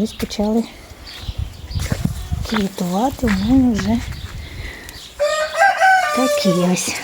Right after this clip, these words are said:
Це простенький мій. От бачите, який гарненький. Почав вже квітувати. Тут ось є. І тут. Куча бутонів.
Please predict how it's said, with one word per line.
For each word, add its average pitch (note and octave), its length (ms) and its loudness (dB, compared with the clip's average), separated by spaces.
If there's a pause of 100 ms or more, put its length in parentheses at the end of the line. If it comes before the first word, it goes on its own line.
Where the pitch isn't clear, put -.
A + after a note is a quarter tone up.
Це G3 120 -4
простенький A3+ 800 4
мій. A#3 220 10 (1200)
От A#3 100 -2 (100)
бачите, C4 240 -4
який F3+ 200 -8
гарненький. E3 640 -4 (1500)
Почав E3 320 -4
вже - 120 0
квітувати. - 760 -4 (1400)
Тут - 380 0
ось - 200 -4
є. A3+ 200 0 (1160)
І - 320 0
тут. C#4+ 320 -2 (2500)
Куча F#3+ 260 -2
бутонів. C4 640 2